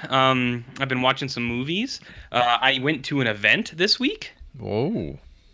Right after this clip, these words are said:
Speaker 1: Yeah, uh, last, just after the last show. I don't think you even know about this. I went and saw, uh, Danny Tanner, Mister Bob Saget,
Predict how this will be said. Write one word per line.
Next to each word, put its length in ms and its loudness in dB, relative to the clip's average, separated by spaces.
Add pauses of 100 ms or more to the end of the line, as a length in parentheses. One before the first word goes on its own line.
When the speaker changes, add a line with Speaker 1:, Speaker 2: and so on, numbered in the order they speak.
(220)
Speaker 1:
Yeah, 440 6
uh, 500 6
last, 420 4 (380)
just 280 2
after 300 2
the 120 -2
last 240 0
show. 340 -4 (260)
I 100 2
don't 160 2
think 180 0
you 80 4
even 180 2
know 120 -2
about 280 -6
this. 360 -8
I 240 0
went 360 0
and 140 -8
saw, 500 2 (420)
uh, 180 2
Danny 340 2
Tanner, 560 4
Mister 260 -6
Bob 340 2
Saget, 560 -2